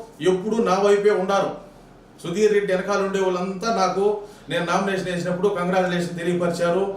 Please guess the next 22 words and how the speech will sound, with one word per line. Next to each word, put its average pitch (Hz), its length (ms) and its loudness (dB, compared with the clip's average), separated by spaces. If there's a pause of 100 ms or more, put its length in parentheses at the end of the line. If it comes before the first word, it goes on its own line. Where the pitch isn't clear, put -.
(180)
నాకు 151 260 -2
ఓటేస్తామని 180 600 0
చెప్పి - 180 -6
చెప్పారు. 180 420 0 (200)
కానీ 180 420 2 (280)
ఆయన 180 220 2
వెనకాల 208 380 2
ఉండే 208 140 2
కార్యకర్తలు 180 680 -2 (100)
చాలామంది 196 500 2
నాకు 185 280 0
ఓటేసే 185 320 -2
వాళ్ళు 160 160 -2
ఉన్నారు. 151 340 0 (300)
అది, 143 180 0
ఆ 156 180 0
విషయం 190 320 0
ఆయన 165 160 0
తెలుసుకోలేదు. 165 600 0 (680)
ఆయన 151 240 0
తెలుసుకున్నా 180 840 0
తెలుసుకోకపోయినా 175 920 -2